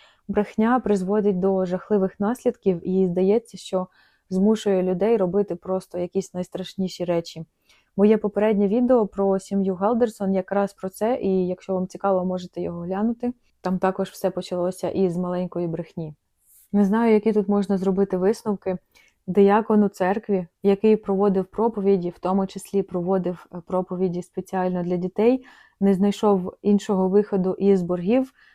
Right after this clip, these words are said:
кращого за вбивство свого рідного сина.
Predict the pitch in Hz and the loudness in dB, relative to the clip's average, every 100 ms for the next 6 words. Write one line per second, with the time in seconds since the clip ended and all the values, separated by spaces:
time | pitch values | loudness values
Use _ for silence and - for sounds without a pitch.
0 | _ - 208 247 - 196 185 180 180 175 | _ 0 0 0 0 0 0 0 -2 -2
1 | 165 240 233 - 196 - 180 175 196 185 | 2 2 2 -6 -8 -6 -8 -2 2 4
2 | 202 196 190 - 170 156 151 | 4 2 0 -4 -6 -6 -10